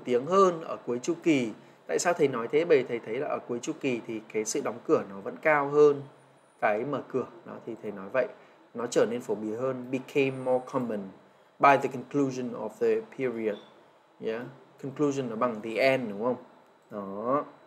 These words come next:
Tiếp nhá, thân bài một nhá. Đầu tiên nhìn vào cái điểm bắt đầu này thì, ờ, có khoảng tám nghìn sự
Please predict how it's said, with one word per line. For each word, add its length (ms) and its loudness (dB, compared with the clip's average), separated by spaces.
Tiếp 220 2
nhá, 260 4
thân 140 -4
bài 160 2
một 320 0
nhá. 200 4
Đầu 180 8
tiên 260 6
nhìn 260 2
vào 440 4
cái 380 4
điểm 240 4
bắt 160 -2
đầu 320 12
này 160 -6
thì, 320 0
ờ, 380 4
có 240 2
khoảng 160 -4
tám 360 2
nghìn 200 0
sự 180 -4